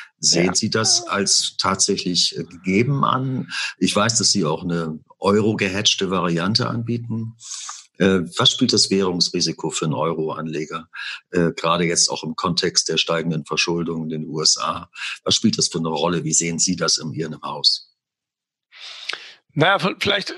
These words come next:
Speaker 2: kommt es ein bisschen drauf an, wie man als Anleger selber oder welche Meinung man als Anleger selber eben zum Euro und zum, zum Dollar hat. Ähm, wenn wir mal so unsere hauseigenen Prognosen nehmen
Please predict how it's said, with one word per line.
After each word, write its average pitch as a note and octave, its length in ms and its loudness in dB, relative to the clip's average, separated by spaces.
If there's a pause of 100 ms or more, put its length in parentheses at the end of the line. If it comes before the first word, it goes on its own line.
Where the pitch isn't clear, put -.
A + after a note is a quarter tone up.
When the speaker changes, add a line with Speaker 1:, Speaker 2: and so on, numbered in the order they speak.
(140)
Speaker 2:
kommt A3 160 2
es - 80 2
ein F3+ 60 -2
bisschen A#3 300 2
drauf F3+ 260 2
an, F#3 260 -2
wie F#3+ 180 -2
man F3+ 280 -2
als D#3+ 340 2
Anleger F#3 720 2
selber E3+ 720 2
oder D3+ 200 -2
welche D#3 200 0
Meinung E3 500 0
man D3+ 180 -2
als D3 180 0
Anleger E3+ 460 -2
selber E3 680 2
eben D#3 440 -2
zum D#3 320 2
Euro D#3+ 680 2 (440)
und D#3+ 240 2
zum, D3 520 0
zum C#3 460 0
Dollar C#3+ 380 4
hat. - 340 -4 (100)
Ähm, C#3+ 240 -2
wenn D#3+ 160 2
wir F3 120 4
mal E3 200 2
so - 120 2
unsere F3 440 2
hauseigenen F3 720 2
Prognosen D#3 720 -2
nehmen G3+ 600 0